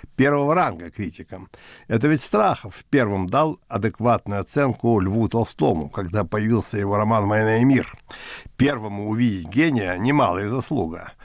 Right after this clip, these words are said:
У Страхова есть целый цикл статей о войне и мире, писавшихся по мере выхода очередных томов русской национальной эпопеи. Страхов, повторяю, первым назвал Толстого писателем гениальным. А в тысяча восемьсот шестьдесят девятом году, когда роман закончился печатанием,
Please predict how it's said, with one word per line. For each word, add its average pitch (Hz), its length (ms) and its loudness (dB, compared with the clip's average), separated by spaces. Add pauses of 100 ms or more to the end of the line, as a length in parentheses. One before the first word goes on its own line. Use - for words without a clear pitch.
(280)
У 127 100 0
Страхова 135 480 0
есть 135 260 2
целый 139 240 0
цикл 123 340 -2
статей 120 480 2
о - 20 0
войне 98 400 0
и - 20 4
мире, 87 300 0
писавшихся 117 800 0
по - 120 -2
мере 104 300 2
выхода 110 460 2
очередных 101 560 2
томов 107 420 0
русской 107 360 -2
национальной 92 680 -2
эпопеи. 87 560 -2 (500)
Страхов, 120 480 -2
повторяю, 127 520 2
первым 117 640 0
назвал 95 460 -4
Толстого 127 720 0
писателем 98 640 -6
гениальным. 92 760 -2 (380)
А 104 180 4
в - 80 -6
тысяча 120 320 0
восемьсот 101 420 -2
шестьдесят 113 440 0
девятом 104 380 0
году, 117 320 2
когда 95 380 -2
роман 98 300 0
закончился 92 600 -2
печатанием, 170 640 0